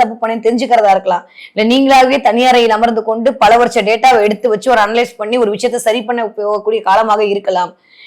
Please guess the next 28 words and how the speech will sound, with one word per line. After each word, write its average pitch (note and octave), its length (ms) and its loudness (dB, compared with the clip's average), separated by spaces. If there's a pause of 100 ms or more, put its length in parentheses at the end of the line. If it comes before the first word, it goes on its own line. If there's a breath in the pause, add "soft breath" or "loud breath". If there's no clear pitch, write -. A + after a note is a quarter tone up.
இல்ல A3 160 0
திடீர்னு C#4+ 420 2
நீங்க A#3+ 160 0
இல்லத்தரசியா C4 500 0
இருந்தா A3+ 180 0
கூட B3 260 2
ஐயோ B3 320 0
வெயிட் A3 180 0
போட்டுச்சுன்னு A3 440 -2
சொல்லி A#3 160 0
ஜிம்முக்கு C4 300 -2 (120)
ஓடி A#3+ 180 0 (120)
சுய C#4 240 -2
பரிசோதனை A#3 500 0
பண்ணிக்கொள்ளலாம். F#3+ 560 -2
Whatever C#4+ 340 2
it C4 120 0
is, B3+ 140 2
ஏதோ B3+ 100 6 (100)
ஒண்ணு F#3 120 -8 (380 soft breath)
உங்களுடைய A3 360 2
சுயம் B3+ 280 0
சார்ந்த C#4 300 4
ஒரு C4 120 2
நிகழ்வு A#3+ 360 0
இயங்க A3 240 -2 (100)
போகிறது. G3 380 -4 (580 loud breath)
அதற்கான A3 480 2